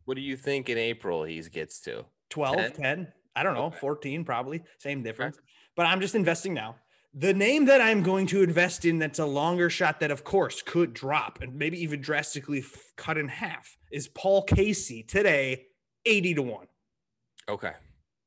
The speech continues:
Speaker 2: That's a Masters bet that I could make today.
Speaker 1: That has dropped,
Speaker 2: Thinking
Speaker 1: by the way. It's sixty-six.
Speaker 2: Oh, nice. So I made these a couple weeks ago when I was bored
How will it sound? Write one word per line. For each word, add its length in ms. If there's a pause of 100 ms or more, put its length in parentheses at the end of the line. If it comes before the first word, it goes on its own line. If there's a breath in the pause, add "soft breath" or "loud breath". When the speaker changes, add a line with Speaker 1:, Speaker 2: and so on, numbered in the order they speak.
(100)
Speaker 2:
That's 220
a 60
Masters 400
bet 160
that 100
I 100
could 140
make 220
today. 200
Speaker 1:
That 40
has 320
dropped, 260
Speaker 2:
Thinking 160
Speaker 1:
by 140
the 120
way. 120 (420)
It's 180
sixty-six. 840 (500)
Speaker 2:
Oh, 180
nice. 360 (720 soft breath)
So 220
I 100
made 180
these 140
a 40
couple 180
weeks 200
ago 280 (180 loud breath)
when 120
I 40
was 100
bored 380